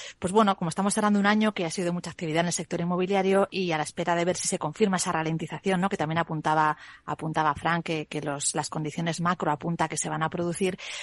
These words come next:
Nuestro dato de hoy lo que nos va a servir es para dimensionar el sector desde una perspectiva empresarial.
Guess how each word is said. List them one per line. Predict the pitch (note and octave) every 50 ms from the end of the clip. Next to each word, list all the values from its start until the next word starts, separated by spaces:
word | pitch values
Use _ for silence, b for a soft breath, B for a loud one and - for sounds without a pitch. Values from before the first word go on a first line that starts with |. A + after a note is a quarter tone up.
| B B B B
Nuestro | F#3 F#3 - - F#3+ F#3
dato | F#3 G3+ G#3 B3 A#3+
de | A#3 A#3 A#3
hoy | A#3+ B3+ C4 C4+ A3
lo | G#3+ F#3+ E3
que | - E3
nos | D#3+ D#3
va | E3
a | E3
servir | - G#3+ G#3 G#3+ A3 G#3
es | G3+ -
para | - A#3 A3+ A3+ A3+ A3+
dimensionar | G#3 G#3+ G3+ G#3+ A#3+ A#3+ - - B3 A3+ A3+ A3 A3+ - - _ _
el | - G3 F#3+ G3+
sector | - - B3 - - - G3+ F#3 G3+ G3+
desde | G3 F#3 - F3+
una | F3+ F#3 -
perspectiva | G#3+ G3 - - G3+ - - G3+ F#3+ G3 G3+ G#3+ -
empresarial. | - G3 F#3 - F3 E3+ - - D#3+ D3+ C#3 - -